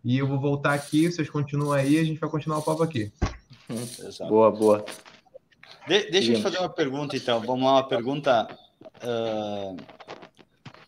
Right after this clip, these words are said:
Speaker 2: focada mesmo em empreendedorismo agora. O que que o empreendedor não pode deixar de fazer, mesmo estando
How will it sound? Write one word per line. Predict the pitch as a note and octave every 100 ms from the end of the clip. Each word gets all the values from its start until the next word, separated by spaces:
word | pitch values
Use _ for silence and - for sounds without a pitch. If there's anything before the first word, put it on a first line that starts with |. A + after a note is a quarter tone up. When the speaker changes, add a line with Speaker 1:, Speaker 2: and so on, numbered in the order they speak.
| _ _
Speaker 2:
focada | C3+ B2 C3+ C#3
mesmo | C#3 C#3+ D#3
em | D3+
empreendedorismo | - C#3+ D3 C3 B2+ A#2+ G#2+
agora. | G2 G2 F#2
O | -
que | C3 F#3+
que | F#3+
o | A3
empreendedor | - F3+ E3 D#3+ E3
não | E3 A3
pode | A3 D#3 D#3+ F#3
deixar | D#3+ D#3+ - D#3
de | D#3 -
fazer, | E3 B2 A2 G2 - -
mesmo | A2+ B2 D#3+ E3+
estando | D#3+ D3 D3 D3 C#3 A#2